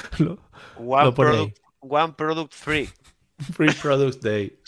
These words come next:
Speaker 1: Eso sí.
Speaker 2: Y la, y la niña, "Papá, hay una cosa en el carro que no has pasado".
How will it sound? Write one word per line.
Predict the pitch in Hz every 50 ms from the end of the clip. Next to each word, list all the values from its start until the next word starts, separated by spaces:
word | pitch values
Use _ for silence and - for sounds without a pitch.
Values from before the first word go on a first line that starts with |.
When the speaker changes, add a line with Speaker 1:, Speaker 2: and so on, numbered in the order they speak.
| - -
Speaker 1:
Eso | - 135 127 120 117 110
sí. | 98 - - -
Speaker 2:
Y |
la, | - 156 - -
y | 160 151
la | 147 143
niña, | 139 135 127 120 - -
"Papá, | - - - - 127 147
hay | 165 165
una | 160 165
cosa | 160 - 175 180 185
en | 180
el | 170 139
carro | - - 147 165 170 143
que | 147
no | 147
has | 147
pasado". | - 139 131 143 147 135 110 -